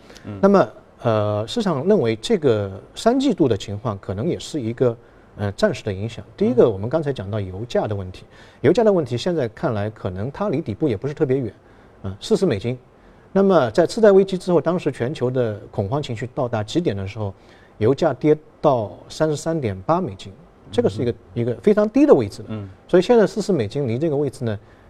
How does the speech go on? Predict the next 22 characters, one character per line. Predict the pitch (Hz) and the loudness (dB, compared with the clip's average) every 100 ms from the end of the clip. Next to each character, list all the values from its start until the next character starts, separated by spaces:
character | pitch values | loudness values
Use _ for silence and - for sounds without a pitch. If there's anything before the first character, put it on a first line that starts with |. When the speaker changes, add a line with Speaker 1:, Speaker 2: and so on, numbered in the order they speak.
| - | -10
Speaker 2:
呃， | 104 | -6
也 | 104 95 | -4 -2
不 | 104 | -4
是 | 165 | -4
特 | 165 | -2
别 | 131 | -2
Speaker 1:
也 | |
不 | |
算 | 95 | -2
太 | 107 | -4
远。 | 98 - | -6 -6
Speaker 2:
所 | - | -2
以 | 156 | 2
最 | 226 | 4
近 | 214 | 4
呢， | 185 | 2
现 | 147 160 | 0 0
在 | 160 | 0
可 | - | 2
以 | 110 | 0
看 | 117 110 | 0 -4
到， | 110 | -4